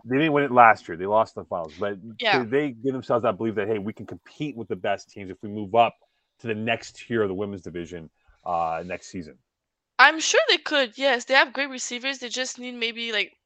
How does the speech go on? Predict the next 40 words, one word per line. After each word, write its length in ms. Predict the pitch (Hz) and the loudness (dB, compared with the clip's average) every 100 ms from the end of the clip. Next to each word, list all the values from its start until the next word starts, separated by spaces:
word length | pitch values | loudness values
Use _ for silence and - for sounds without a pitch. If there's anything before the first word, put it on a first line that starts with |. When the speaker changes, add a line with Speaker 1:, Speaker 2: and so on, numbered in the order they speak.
| _ _ _ _ 220 | _ _ _ _ 0
Speaker 2:
I 160 | 233 | 0
don't 140 | 247 247 | 0 -2
know 600 | 240 233 233 220 208 - _ | 0 0 0 -2 -6 -12 _
what 280 | 208 220 214 | -14 -4 0
happened, 960 | 208 202 - 220 208 208 208 202 202 214 _ _ - | 4 2 2 -8 -8 -8 -14 -16 -18 -20 _ _ -14
like, 160 | 202 208 | -14 -12
maybe 240 | 214 202 | -14 -12
the 100 | 196 | -12
chemistry 500 | - 226 247 - 302 | -8 -8 -2 -2 -2
or 40 | 294 | -4
something. 380 | 302 285 302 | -8 -8 -8
But 100 | 254 | -4
no, 80 | 254 | -4
if 180 | 247 320 | -4 -2
they 120 | 349 | -4
put 200 | 311 311 | -4 -8
the, 60 | 240 - | -10 -12
if 120 | 262 | -12
they 100 | - | -6
have 200 | 302 269 | -4 -2
the 120 | 247 233 | -4 0
right 180 | 226 214 | 0 2
mindset 540 | 202 214 - 247 247 | -2 -2 -2 -2 0
and 380 | - 208 202 208 - 202 | 0 -2 -2 -10 -16 _
the 140 | 214 | -10
receivers 680 | 214 - 226 214 220 226 - - - - _ 196 | -8 -10 -10 -6 -6 -6 -10 -20 -20 -20 _ -16
do 120 | 196 | -6
what 140 | 226 214 | -4 -2
they're 80 | 214 | -4
supposed 360 | 214 202 202 | -6 -8 -10
to 60 | 202 | -12
be 120 | 208 | -14
doing, 320 | 190 233 240 - | -8 -4 -4 -2
I'm 140 | - 226 | -4 -2
sure 240 | - 262 | -4 -4
they 100 | 208 | -4
could 280 | - 190 180 - _ _ _ _ | -6 -6 -6 -14 _ _ _ _
for 180 | - 226 | -8 -4
sure 240 | 214 226 208 | -2 -2 -4
succeed. 500 | - - - 185 | -8 -12 -12 -14